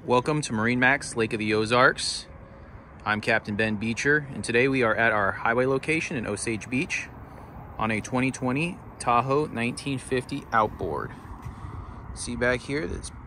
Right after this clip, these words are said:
deck boat is powered by a hundred fifty horse four-stroke Mercury. Nice deck space on the back, walk-through transom. This one's also equipped with the tower with optional speakers and board racks.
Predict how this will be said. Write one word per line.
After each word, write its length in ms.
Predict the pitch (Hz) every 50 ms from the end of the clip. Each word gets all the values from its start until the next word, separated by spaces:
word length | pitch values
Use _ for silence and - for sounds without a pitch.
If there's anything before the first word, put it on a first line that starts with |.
| - -
deck 200 | - 120 113 -
boat 180 | - 117 113 107
is 80 | 98 -
powered 380 | - - 117 113 117 120 117
by 120 | 107 98 98
a 20 |
hundred 260 | 110 110 107 104 104
fifty 300 | - - 107 - - 110
horse 240 | 104 107 104 98 -
four-stroke 560 | - - - 113 110 - - - 113 104 92
Mercury. 480 | 107 113 120 - - 147 147 160 190 185 - - - - - - - - - - - - - - - - - - - - - - - - -
Nice 220 | - 113 110 107 -
deck 200 | - 120 117 117
space 340 | - - 131 120 113 - -
on 100 | 113 110
the 60 | 107
back, 360 | 98 98 113 117 131 151 160 - - - - - - -
walk-through 380 | - 117 117 113 - - 120 107
transom. 560 | - - 131 123 123 131 131 151 156 165 165 - - - - - - - - - - -
This 140 | 117 117 -
one's 140 | 135 120 117
also 280 | 120 120 113 - -
equipped 320 | - 85 - - 135 127 -
with 140 | 117 85 -
the 80 | -
tower 520 | - - 123 123 131 135 147 156 156 151 - - - - - - - - -
with 180 | - 110 101 -
optional 380 | 113 113 113 - - 120 117 110
speakers 480 | - - - 123 120 - 139 127 113
and 220 | 117 113 117 117 107
board 240 | 113 110 110 104
racks. 480 | 85 71 67 58 - - - - - -